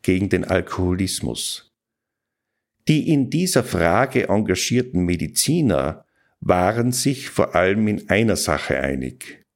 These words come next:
nämlich in der Bedrohung der Gesellschaft durch den nunmehr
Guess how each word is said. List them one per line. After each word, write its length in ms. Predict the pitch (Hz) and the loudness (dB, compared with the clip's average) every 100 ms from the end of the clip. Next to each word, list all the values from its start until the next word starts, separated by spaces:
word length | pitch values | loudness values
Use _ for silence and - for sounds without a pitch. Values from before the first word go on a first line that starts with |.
| _ _ _ _ - | _ _ _ _ 0
nämlich 540 | 107 127 135 131 - | 2 4 2 -2 -2
in 80 | 120 | 2
der 80 | - | 2
Bedrohung 840 | - 185 95 87 101 120 143 143 | 0 -2 0 2 4 4 2 0
der 100 | 139 | -2
Gesellschaft 1040 | 131 - - 87 95 - 120 123 - - - | -2 -2 0 0 0 0 0 0 -8 -4 0
durch 180 | 107 | 0
den 300 | - 101 98 | 2 0 2
nunmehr 680 | 101 117 139 131 113 107 95 | 2 2 2 2 4 2 0